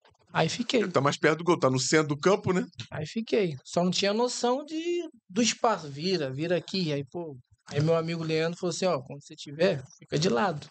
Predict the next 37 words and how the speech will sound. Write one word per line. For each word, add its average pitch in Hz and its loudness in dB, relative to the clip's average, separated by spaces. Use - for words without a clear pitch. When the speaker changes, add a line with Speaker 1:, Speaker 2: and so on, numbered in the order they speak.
Speaker 1:
Aí 135 -2
eu 143 0
fui 180 -2
acostumando, 214 -6
fui 180 -10
acostumando, 180 0
Speaker 2:
E - 12
o 127 6
treinador 139 2
Speaker 1:
fui 139 -8
acostumando. 165 -14
Speaker 2:
te 139 6
ensinou, 185 4
né, 117 -2
também, 101 2
né? 82 -4
Já 90 2
que - 0
ele 107 4
mu-, 104 4
te - -
Speaker 1:
Acostumando. 107 0
Speaker 2:
mudou 107 2
de 104 -8
posição, 113 2
ele 143 2
tem 170 0
que 175 -10
te - -2
ensinar, 208 2
esse 131 -2
filho 107 0
Speaker 1:
Fui 92 0
Speaker 2:
da 95 2
Speaker 1:
acos-, 92 2
Speaker 2:
mãe. - -6
Speaker 1:
é, 139 -6